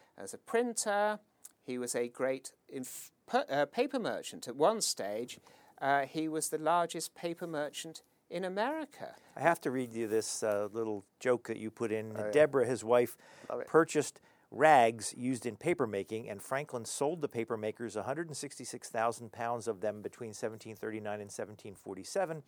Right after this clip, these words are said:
Speaker 2: bringing the Franklins the considerable sum of more than a thousand pounds.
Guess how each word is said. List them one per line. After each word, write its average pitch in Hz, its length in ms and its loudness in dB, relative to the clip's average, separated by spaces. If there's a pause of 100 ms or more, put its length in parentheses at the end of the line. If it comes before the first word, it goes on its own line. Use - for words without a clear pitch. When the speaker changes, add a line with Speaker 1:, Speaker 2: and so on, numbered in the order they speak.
(440)
Speaker 2:
bringing 147 260 -2
the 127 60 -6
Franklins 131 480 -6
the 113 100 -10
considerable 123 560 -4
sum 123 260 -4
of 110 80 -4
more 107 180 -4
than 107 140 -6
a 107 60 -4
thousand 101 460 -2
pounds. 135 360 -4